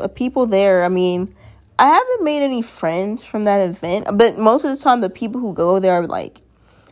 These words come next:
between twenty-five and thirty. Now, I do n-, n-, tend to click with people who are older, I feel like. But at the same time, I feel like, I don't know, like,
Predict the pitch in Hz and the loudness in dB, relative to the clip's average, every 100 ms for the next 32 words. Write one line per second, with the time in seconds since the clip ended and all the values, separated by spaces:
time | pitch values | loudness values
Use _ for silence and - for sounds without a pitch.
0 | - 190 - 208 190 175 - 190 196 - | -8 -8 -4 -2 -2 -2 -4 -2 -4 0
1 | 175 180 185 185 - 180 185 185 180 185 | 2 4 2 -2 -6 -4 -2 -2 2 2
2 | 190 185 185 - 196 180 214 277 285 285 | 4 4 4 4 2 0 -2 0 0 -4
3 | - - _ _ _ 185 180 196 196 190 | -20 -20 _ _ _ -10 -6 -2 -2 -4
4 | 247 175 196 - - - 262 240 254 208 | -6 -4 -4 -4 -14 -4 -2 0 0 -4
5 | - 233 214 - 165 175 185 - _ - | -4 -4 -4 -8 -6 -2 -2 -4 _ -8
6 | 202 196 214 190 - 180 180 190 - 202 | -6 -6 -2 -4 -2 -2 0 0 -2 -4
7 | - 180 185 165 175 226 - _ _ _ | -4 0 2 2 2 0 -10 _ _ _
8 | _ _ _ _ - _ _ _ - _ | _ _ _ _ -20 _ _ _ -20 _
9 | _ - 226 208 - 240 233 233 240 - | _ 0 2 2 -2 -2 2 2 2 0
10 | 247 415 480 466 403 - 508 480 440 226 | -2 2 4 4 2 2 2 2 2 2
11 | 190 180 175 | 2 0 -4